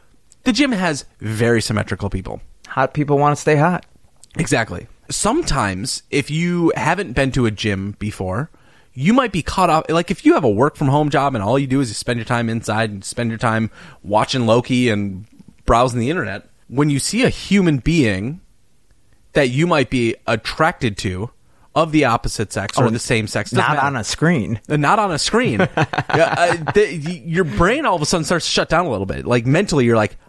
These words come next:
Speaker 1: "I'm gonna stare at this person awkwardly long because I haven't done this before."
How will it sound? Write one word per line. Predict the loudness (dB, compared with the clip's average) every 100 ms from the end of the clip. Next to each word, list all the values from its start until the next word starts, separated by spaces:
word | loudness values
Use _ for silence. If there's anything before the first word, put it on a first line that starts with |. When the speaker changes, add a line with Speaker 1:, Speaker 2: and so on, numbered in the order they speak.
| -4
Speaker 1:
"I'm | -2
gonna | 0 -4
stare | 0 2 2
at | 2
this | -2
person | 0 0 0 -4 -2
awkwardly | -2 2 2 4 4
long | 4 4 2
because | -2 -2 0
I |
haven't | 2 2 0
done | 2 2 2
this | 2
before." | 0 -6 -4 -6 -8